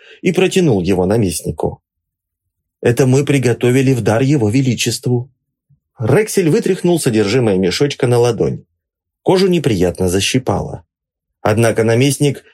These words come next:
не чувствуя боли, смотрел на лежащие на ладони камни. «Три, четыре, пять! Целых пять!» Исходящая от камней сила распирала тело наместника.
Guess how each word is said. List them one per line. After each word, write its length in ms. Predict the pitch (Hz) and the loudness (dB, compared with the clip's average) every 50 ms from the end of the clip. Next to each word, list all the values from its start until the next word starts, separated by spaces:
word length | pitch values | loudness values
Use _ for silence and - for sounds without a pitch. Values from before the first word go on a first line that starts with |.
| _ - | _ -2
не 160 | 117 110 92 | 0 0 0
чувствуя 440 | - 98 87 - - 87 90 90 87 | 0 -2 -2 -2 -2 0 0 0 2
боли, 460 | 87 117 127 113 113 110 104 87 - _ _ _ | 2 2 2 2 2 0 0 -2 -4 _ _ _
смотрел 480 | - - - 156 160 156 175 180 180 165 | -10 -4 -2 0 0 0 2 0 2 2
на 120 | 151 147 | 2 2
лежащие 560 | 143 139 143 135 127 147 147 131 - - 135 131 | 2 2 0 2 2 0 0 0 0 0 0 2
на 100 | 127 123 | 2 2
ладони 420 | 127 127 123 131 131 123 120 123 | 2 0 0 0 0 0 0 -2
камни. 540 | 120 - 107 85 85 90 78 67 123 - _ _ _ _ _ _ _ _ _ _ _ _ _ - | -2 -2 -4 -4 -4 -4 -6 -6 -8 -12 _ _ _ _ _ _ _ _ _ _ _ _ _ -4
«Три, 340 | - - 98 110 123 - | -2 -2 0 0 -2 -2
четыре, 540 | - - - 101 - 123 127 123 113 - - _ _ _ _ - | -2 -4 -6 -4 -2 0 0 0 0 -2 -6 _ _ _ _ -2
пять! 440 | - 151 139 107 101 101 - - _ _ _ _ _ _ _ _ _ _ _ _ _ | 2 2 2 2 0 -4 -8 -16 _ _ _ _ _ _ _ _ _ _ _ _ _
Целых 600 | - - - 117 127 143 131 110 101 95 - - _ _ | -12 -6 0 2 2 4 4 2 2 0 -2 -6 _ _
пять!» 760 | - 135 160 175 180 170 131 101 92 80 78 - - - - _ _ _ _ _ _ _ _ _ _ _ _ _ - | -2 0 2 2 2 0 0 -2 -4 -6 -10 -12 -14 -18 -20 _ _ _ _ _ _ _ _ _ _ _ _ _ -2
Исходящая 760 | - 104 - - - 101 95 101 95 90 - - - 95 | -2 -2 0 0 0 0 2 2 2 0 0 0 0 0
от 100 | 90 82 | 0 0
камней 400 | - - 92 92 95 95 95 90 | -2 -2 0 0 2 0 0 0
сила 360 | 82 - - 139 143 139 131 123 | -2 -2 0 2 2 2 2 2
распирала 600 | 131 127 - - 170 170 165 151 107 98 92 85 | 0 -2 -2 -2 0 0 2 0 0 0 -2 -2
тело 280 | - 87 85 78 73 | -2 -2 -2 -2 0
наместника. 720 | 87 98 101 104 95 82 - - 78 78 - - - - | 0 0 0 2 0 0 -2 -6 -8 -8 -8 -8 -10 -10